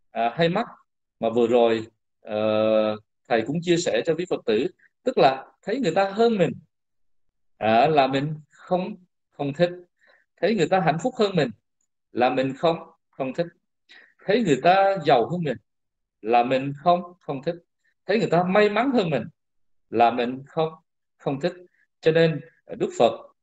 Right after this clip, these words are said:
Ngài khuyên, à, chúng ta, à, tư duy, à, một cách chân chánh khi chúng ta nghĩ về chữ, chữ xả, tức là chúng ta luôn luôn, à,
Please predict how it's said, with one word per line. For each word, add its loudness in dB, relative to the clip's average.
Ngài -2
khuyên, -4
à, -8
chúng -6
ta, 4
à, 2
tư 4
duy, -2
à, 2
một -6
cách -4
chân 2
chánh 0
khi -6
chúng -6
ta 4
nghĩ -2
về 4
chữ, -2
chữ -4
xả, 0
tức -8
là 0
chúng -6
ta 4
luôn 0
luôn, 2
à, 2